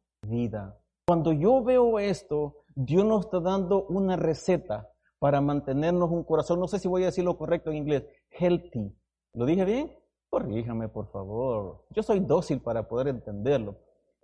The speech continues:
Está dando la receta para tener un corazón saludable. Aquí está la receta para un corazón saludable.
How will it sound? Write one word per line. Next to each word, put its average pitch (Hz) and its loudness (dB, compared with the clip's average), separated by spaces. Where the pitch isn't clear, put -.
Está 165 0
dando 226 4
la 170 4
receta 196 0
para 175 2
tener 160 -2
un 202 0
corazón 170 -2
saludable. 143 -6
Aquí - -10
está 214 -6
la 214 -4
receta 185 -8
para 147 -6
un 185 0
corazón 160 -6
saludable. 120 -8